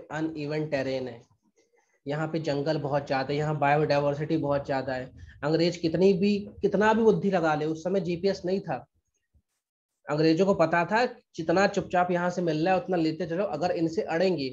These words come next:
तो ये हैं ट्राइबल लोग, कहाँ से तीर आके हमारे कहाँ लगेगा हमें पता नहीं चलेगा। और हमेशा ध्यान रखना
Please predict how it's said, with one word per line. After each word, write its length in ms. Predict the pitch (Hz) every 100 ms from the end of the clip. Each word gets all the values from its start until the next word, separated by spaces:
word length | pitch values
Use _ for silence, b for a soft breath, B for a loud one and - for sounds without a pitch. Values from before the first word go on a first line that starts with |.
| - -
तो 60 |
ये 180 | 156 170
हैं 220 | 180 208
ट्राइबल 380 | 208 147 156 175
लोग, 300 | 147 127 127 - _ _ _ _ -
कहाँ 240 | 165 185 196
से 100 | 208
तीर 320 | 190 202 214
आके 280 | 202 208 226
हमारे 380 | 170 160 190
कहाँ 320 | 214 165 170 202
लगेगा 320 | 190 214 214
हमें 160 | 226
पता 200 | 208 180
नहीं 140 | 202 196
चलेगा। 400 | 156 135 127 123 _ _ _ _ 156
और 80 |
हमेशा 380 | 139 170 196 254
ध्यान 280 | 202 202 196
रखना 240 | 165 151